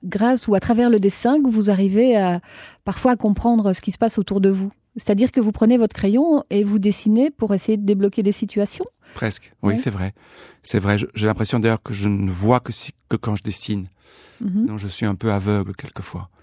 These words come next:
Speaker 2: C'est en, en dessinant que je décrypte, que je décode,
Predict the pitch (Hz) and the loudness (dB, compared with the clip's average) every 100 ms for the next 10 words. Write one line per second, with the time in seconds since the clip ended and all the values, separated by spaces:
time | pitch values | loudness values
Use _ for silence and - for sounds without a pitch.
0 | _ _ _ _ - 92 101 101 - 107 | _ _ _ _ -6 -2 -2 -2 -6 -4
1 | 104 113 - 113 127 113 104 120 - - | -2 -2 -2 -2 -2 -2 -2 -4 -4 -10
2 | - - - _ _ _ _ _ _ - | -10 -14 -20 _ _ _ _ _ _ -8
3 | 107 95 113 - - 127 127 117 | -6 -4 -4 -4 -2 0 0 -4